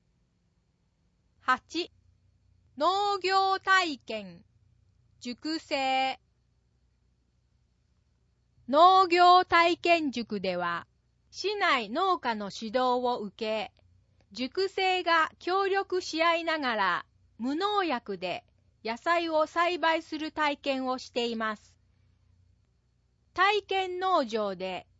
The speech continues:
栽培した野菜は、収穫したその日のうちに、塾生で分け合い、お持ち帰りいただくため、新鮮な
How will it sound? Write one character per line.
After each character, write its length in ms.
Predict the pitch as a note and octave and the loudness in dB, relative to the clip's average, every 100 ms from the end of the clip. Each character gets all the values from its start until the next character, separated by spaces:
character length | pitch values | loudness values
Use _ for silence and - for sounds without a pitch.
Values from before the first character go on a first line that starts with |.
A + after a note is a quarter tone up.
| _ - | _ -2
栽 260 | F4 F#4 | 0 2
培 240 | F4+ F4 F4 | 2 0 -2
し 120 | - | -2
た 140 | D#4 | -2
野 140 | C#4+ C4+ | -2 -2
菜 360 | - B3+ B3 | 0 0 0
は、 300 | A#3+ A3+ A3+ - _ _ _ _ _ _ | -2 0 -2 -6 _ _ _ _ _ _
収 340 | - F4+ G4+ | -4 -2 -2
穫 340 | G#4 F#4+ F#4 F4 | -2 -2 -4 -8
し 140 | - | -4
た 120 | D#4+ | -4
そ 160 | E4 C#4+ | -2 -4
の 140 | D4 | -4
日 140 | D4 D#4+ | -6 -6
の 160 | B3 | -4
う 80 | G#3 | -6
ち 200 | - G3+ | -10 -12
に、 360 | F#3 F3+ F3 - _ _ _ G3+ | -10 -12 -14 -18 _ _ _ -14
塾 360 | F#3 C4 F4+ | -10 -6 -4
生 320 | F4+ F4 E4+ | -2 2 2
で 200 | D#4+ D#4+ | 2 0
分 140 | A3+ A3+ | 0 -2
け 200 | C#4+ C#4+ | 0 2
合 120 | B3+ | 2
い、 160 | F#3+ - _ _ _ _ _ _ | 0 -10 _ _ _ _ _ _
お 80 | A#3 | -4
持 180 | C4 C#4 | -2 -2
ち 200 | - E4+ | -2 -6
帰 340 | D#4+ D#4 D#4 | 0 0 0
り 180 | D4+ D4 | -2 -8
い 40 | B3 | -4
た 160 | C4+ | -4
だ 100 | C4 | -2
く 160 | C4 C4 | -6 -4
た 160 | A3+ | -4
め、 260 | A3+ G#3+ F3 _ _ _ _ _ _ _ _ _ - | -2 -6 -8 _ _ _ _ _ _ _ _ _ -12
新 320 | F4 G4 G4 | -8 -8 -8
鮮 360 | - F4 F4 | -6 -6 -4
な 260 | E4 D#4+ D#4 | -4 -4 -6